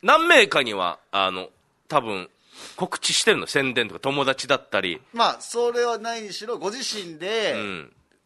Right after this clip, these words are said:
Speaker 2: 今日オリジンは聞こうとかね。
Speaker 1: そうそうそうそう。とか、まあ、友達で、まあ、いろいろおしゃべりした時に、タイミングよくラジオの話になった時に、「そういえば私こういうの、ラ-、火曜オリジンアワーっていうの聞いてるの面白いよ」って
Speaker 2: はいはいはいはい。
Speaker 1: いうのやったことあると思うわけ。
Speaker 2: うんうん。
Speaker 1: 一度は。
Speaker 2: うんうん。
Speaker 1: ずっと聞いてくれてる方はね。
Speaker 2: はいはいはいはい。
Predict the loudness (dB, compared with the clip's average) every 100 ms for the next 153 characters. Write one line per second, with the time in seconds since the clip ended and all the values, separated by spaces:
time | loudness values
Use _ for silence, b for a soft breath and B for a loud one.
0 | _ -6 -6 -6 -10 -8 -8 -10 -10 -12
1 | -8 -8 -10 -20 -20 -16 -2 4 4 2
2 | -2 -2 -2 -4 -4 -10 -8 -4 2 6
3 | 6 4 2 -2 -4 0 0 0 0 0
4 | 0 0 -2 -2 -2 -2 -4 -6 -8 -2
5 | 0 0 -4 -4 0 0 0 -2 -2 -4
6 | -4 -8 -8 -12 -12 -4 -2 -2 -4 -6
7 | -4 -2 -2 -2 -2 0 0 0 -2 -2
8 | -4 -10 -10 -10 -8 -8 -8 -8 -6 0
9 | -2 2 2 2 -4 -10 -2 0 4 2
10 | 4 0 2 4 6 6 2 0 -6 -8
11 | -8 -2 0 2 2 0 -2 -2 -2 -2
12 | -4 -2 -4 0 0 -2 -2 -4 -8 -14
13 | -20 -20